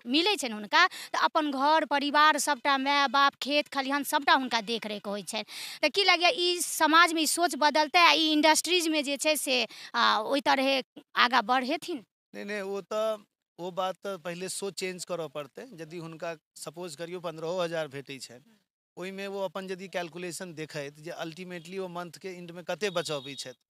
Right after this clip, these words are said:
Speaker 2: एहिठमा यदि ओकरा हुनका चौदहो हजार या बारहो भेटतै, ओ तऽ सबटा बचत छै ने। घर में छी अहाँ,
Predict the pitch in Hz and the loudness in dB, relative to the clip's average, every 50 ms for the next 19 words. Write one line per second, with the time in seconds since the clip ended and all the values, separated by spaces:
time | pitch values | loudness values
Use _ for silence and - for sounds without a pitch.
0 | _ _ _ _ _ _ 175 180 180 196 208 208 196 202 202 196 214 208 208 208 | _ _ _ _ _ _ -10 -8 -6 -6 -6 -6 -6 -6 -8 -8 -8 -6 -4 -2
1 | 196 190 196 190 202 196 - - 196 190 185 196 226 226 208 196 196 196 196 202 | -4 -4 -4 -4 -6 -6 -4 -4 -8 -6 -4 -4 -2 -2 0 0 -2 -2 -2 -2
2 | 196 165 170 165 156 147 208 226 175 156 165 156 - - 135 131 147 175 _ _ | -4 -4 -4 -6 -6 -4 -6 -6 -6 -6 -8 -8 -8 -12 -14 -14 -14 -16 _ _
3 | _ _ _ _ 190 180 185 196 170 - 220 190 226 220 190 208 202 - 220 220 | _ _ _ _ -14 -10 -8 -6 -6 -6 -4 -4 -4 -4 -4 -6 -8 -8 -8 -10
4 | 190 - 208 220 226 240 233 208 170 170 190 214 190 202 202 190 - - 208 202 | -8 -10 -12 -10 -8 -8 -8 -6 -2 0 0 0 -2 -4 -10 -10 -10 -10 -8 -8
5 | 190 185 190 190 190 | -8 -6 -6 -8 -10